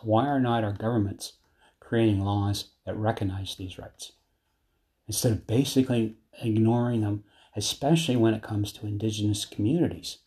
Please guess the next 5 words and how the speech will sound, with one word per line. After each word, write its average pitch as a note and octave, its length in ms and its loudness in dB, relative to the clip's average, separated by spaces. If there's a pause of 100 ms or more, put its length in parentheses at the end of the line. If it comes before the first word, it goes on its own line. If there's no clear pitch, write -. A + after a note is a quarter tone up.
(440)
What A#2 380 2 (100)
is A2+ 200 -6
the G#2 60 -6
situation G#2 880 -6
there? - 200 -16